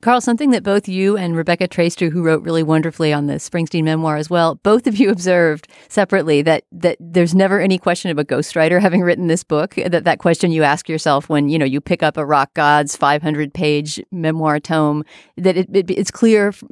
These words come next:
all the way through that this is Bruce Springsteen's voice, still, you know, struggling with the same questions that he's been struggling with in his music, just as kind of,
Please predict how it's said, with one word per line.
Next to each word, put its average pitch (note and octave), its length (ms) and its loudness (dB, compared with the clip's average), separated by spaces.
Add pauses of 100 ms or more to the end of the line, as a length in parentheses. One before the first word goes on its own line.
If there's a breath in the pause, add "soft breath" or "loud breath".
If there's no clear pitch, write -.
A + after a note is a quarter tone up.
(200)
all F3+ 200 4
the F#3+ 60 -2
way E3+ 160 2
through E3 180 -2
that D3 140 -4
this D3 180 -6
is D#3+ 240 -2 (320 soft breath)
Bruce G#3 240 2
Springsteen's G3 440 -2
voice, D3+ 440 0
still, F#3 560 0 (300)
you F3 160 -2
know, C#3+ 100 -2 (320)
struggling F3+ 480 0
with E3+ 140 0
the F3+ 40 -6
same E3+ 240 -2
questions E3 340 0
that D#3 100 -6
he's D#3 100 -6
been D#3+ 160 -4
struggling D#3 380 -2
with D3+ 120 -2
in D3+ 80 -2
his D3+ 140 -4
music, D3 380 0
just F#3 320 -2
as F3+ 100 0
kind E3+ 240 0
of, D#3 140 0